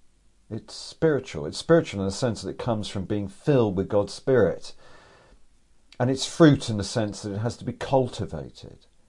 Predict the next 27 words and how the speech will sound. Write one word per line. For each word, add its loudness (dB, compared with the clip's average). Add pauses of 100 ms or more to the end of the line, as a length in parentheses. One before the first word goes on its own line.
(1120)
It -8
has -8
to -12
become -8
a -6
habit -6
that -12
builds -6
into -12
our -12
character. -16 (2500)
One -6
of -4
our -2 (560)
Romanians 0
gave -4
me -4
a -4
book -4
the -10
other -8
day -8
about, -10
uh, -10 (200)
uh, -16 (200)
Richard -10
Wurmbrand. -8